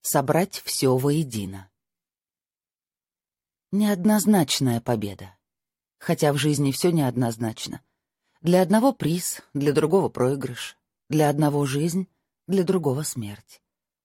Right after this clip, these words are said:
Всегда кто-то стоит на вершине мира, вымощенный на костях менее удачливых. И что тому виной? Да, жизнь слишком случайна. Мы можем думать, что контролируем ее, но это фальшь.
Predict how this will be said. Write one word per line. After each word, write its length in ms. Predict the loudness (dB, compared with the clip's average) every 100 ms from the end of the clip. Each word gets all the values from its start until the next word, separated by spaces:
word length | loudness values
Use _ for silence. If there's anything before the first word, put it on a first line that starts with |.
| _ _ -4
Всегда 360 | -2 2 0
кто-то 300 | 2 0 0
стоит 360 | 0 0 0 0
на 60 |
вершине 480 | 0 0 0 0 2
мира, 340 | 2 2 2 2
вымощенный 560 | 2 0 0 0 0
на 120 | 0
костях 480 | 0 -4 0 -4 0
менее 340 | 0 2 2 2
удачливых. 800 | 0 -4 -6 -8 -8 -12 _ _ _ _ _ _ _ _
И 100 | -6
что 200 | -2 -2
тому 240 | 0 0
виной? 440 | 0 -4 -4 -8 -10 _ _ _ _ _ _ _ _ -2
Да, 300 | 0 0 -6 _ _ _ _ _
жизнь 440 | 0 4 4 2 0
слишком 400 | 0 0 0 -4
случайна. 580 | -4 -6 -8 -10 -16 _ _ _ _ _ _ 2
Мы 120 | 4
можем 360 | 6 4 2 4
думать, 260 | 4 2
что 180 | 0 0
контролируем 720 | 0 2 2 2 2 2 0
ее, 420 | 0 0 0 0 2
но 200 | 0 0
это 160 | -4
фальшь. 460 | -8 -8 -8 -12